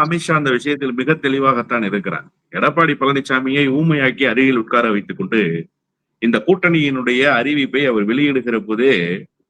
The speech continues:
எடப்பாடி பழனிசாமி தான் முதலமைச்சர் வேட்பாளர்,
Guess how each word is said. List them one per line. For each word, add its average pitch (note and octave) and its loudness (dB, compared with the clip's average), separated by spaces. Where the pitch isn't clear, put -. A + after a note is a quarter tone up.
எடப்பாடி F3 2
பழனிசாமி D3+ -2
தான் D#3 -2
முதலமைச்சர் C#3 -2
வேட்பாளர், G#2+ -2